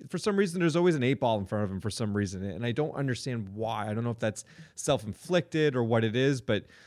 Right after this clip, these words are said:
it always seems like there's a problem in front of him. So, and I, and I, and it bothers me 'cause I think when you see him go, it's just awesome. It's magic. He, he,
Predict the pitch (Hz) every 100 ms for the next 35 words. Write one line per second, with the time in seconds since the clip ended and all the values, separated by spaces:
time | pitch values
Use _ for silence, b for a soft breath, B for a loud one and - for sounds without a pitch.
0 | b b b b - - 156 165 185 -
1 | 175 147 147 110 120 - 143 151 139 135
2 | 117 - 120 110 92 85 87 117 110 117
3 | 117 127 123 123 127 117 123 135 123 98
4 | 104 101 107 - - - 110 117 113 -
5 | 151 135 107 127 120 98 95 - 104 -
6 | 113 - 98 107 - 85 95 - 104 104
7 | 101 92 - - 107 104 110